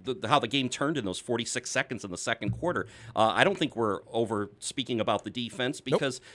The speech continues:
Speaker 1: you know, as you just mentioned, it's the first defensive touchdown your team has scored in five years. So, yeah,
Speaker 2: Let's
Speaker 1: let's,
Speaker 2: go.
Speaker 1: let's talk it up. No problem there.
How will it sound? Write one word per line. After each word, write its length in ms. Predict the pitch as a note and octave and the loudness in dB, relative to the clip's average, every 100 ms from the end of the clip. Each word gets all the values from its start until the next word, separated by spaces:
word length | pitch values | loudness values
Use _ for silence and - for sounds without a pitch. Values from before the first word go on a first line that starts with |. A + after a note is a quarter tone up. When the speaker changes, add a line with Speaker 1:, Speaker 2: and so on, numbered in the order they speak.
| - | -2
Speaker 1:
you 100 | C3 | 2
know, 80 | B2+ | 2
as 280 | B2+ C3 D3 | 0 -6 -4
you 60 | |
just 200 | C3+ D#3 | -4 0
mentioned, 300 | C#3 G#3 A#2 | 0 0 -2
it's 100 | F#2+ | -4
the 80 | C3+ | -6
first 260 | - D#3+ - | -2 -2 -2
defensive 440 | D3 D3+ D3+ C#3+ | 0 0 -2 -6
touchdown 540 | - F3 - D#3 C3+ B2+ | -2 -2 0 4 4 4
your 80 | C3+ | -2
team 180 | E3+ | -2
has 100 | D3+ C#3+ | 0 -2
scored 360 | - G3 G3+ | 2 4 6
in 80 | E3 | 4
five 340 | - D3 B2+ A2+ | 2 4 4 2
years. 300 | A#2+ G2 F#2 | 0 0 -2
So, 400 | C#3+ C3 C3 B2 | 0 2 2 0
yeah, 220 | D3+ F#3+ | 2 4
Speaker 2:
Let's 100 | G#2+ | 4
Speaker 1:
let's, 120 | D3+ | 0
Speaker 2:
go. 220 | A2 B2+ G2+ | 2 0 2
Speaker 1:
let's 200 | F#3 - | -2 0
talk 280 | F#3+ G3+ | 0 2
it 100 | D#3 | 2
up. 140 | G3 E3+ | 0 2
No 140 | B2 | 0
problem 340 | - D3+ C#3+ C#3 | 0 2 4 4
there. 160 | B2 | 4